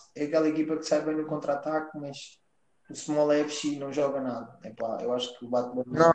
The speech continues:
Speaker 1: o Ba-, o Bat Borisov pode dominar o jogo todo e, não, e fazer um gol tarde, como já aconteceu, ou pode fazer,
Speaker 2: Sim.
Speaker 1: ou pode fazer os gols cedo. É um bocado difícil ler a equipa do Bat Borisov. Eu, na minha cabeça,
Speaker 2: Un poco difícil porque tiene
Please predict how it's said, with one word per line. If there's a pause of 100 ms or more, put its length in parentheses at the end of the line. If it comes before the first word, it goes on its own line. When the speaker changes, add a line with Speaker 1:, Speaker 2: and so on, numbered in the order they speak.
(140)
Speaker 1:
o
Ba-,
o
Bat
Borisov
pode
dominar
o
jogo
todo
e,
não,
e
fazer
um
gol
tarde, (140)
como
já
aconteceu, (840)
ou
pode
fazer, (180)
Speaker 2:
Sim.
Speaker 1:
ou
pode
fazer
os
gols
cedo.
É
um
bocado
difícil
ler
a
equipa
do
Bat
Borisov. (540)
Eu,
na
minha
cabeça,
Speaker 2:
Un
poco
difícil
porque (160)
tiene